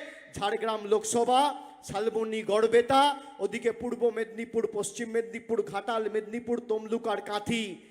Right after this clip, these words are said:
এদের হাঁটু আর পাটা ভাঙবে।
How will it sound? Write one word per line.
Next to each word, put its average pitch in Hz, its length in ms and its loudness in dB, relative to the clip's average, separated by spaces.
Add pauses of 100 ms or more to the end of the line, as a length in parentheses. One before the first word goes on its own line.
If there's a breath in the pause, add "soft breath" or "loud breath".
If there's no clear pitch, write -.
(340 soft breath)
এদের 226 320 4 (120)
হাঁটু 247 380 2
আর 269 420 8 (340)
পাটা 240 460 0
ভাঙবে। 190 760 -4